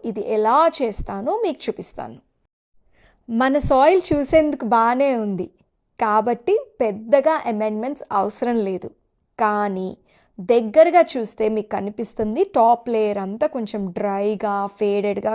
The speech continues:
ఉంది కదా, అదే మనం ఇప్పుడు రిఫ్రెష్ చేయబోతున్నాం. ఇది మన బెడ్ నెంబర్ వన్. ఇక్కడ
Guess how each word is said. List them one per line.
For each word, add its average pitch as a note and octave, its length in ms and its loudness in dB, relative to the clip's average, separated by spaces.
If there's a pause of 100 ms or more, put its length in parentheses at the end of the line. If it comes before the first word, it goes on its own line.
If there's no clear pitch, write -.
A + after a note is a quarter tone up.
(160)
ఉంది G#3 160 -8
కదా, A3+ 260 0 (720)
అదే A3 320 2 (160)
మనం A#3 180 0
ఇప్పుడు A3+ 320 -2 (140)
రిఫ్రెష్ A3+ 460 -6
చేయబోతున్నాం. F3+ 640 -6 (1800)
ఇది B3+ 280 2 (240)
మన B3 140 2 (180)
బెడ్ A3 240 4
నెంబర్ G3+ 360 2
వన్. G#3+ 240 0 (600)
ఇక్కడ D4+ 440 2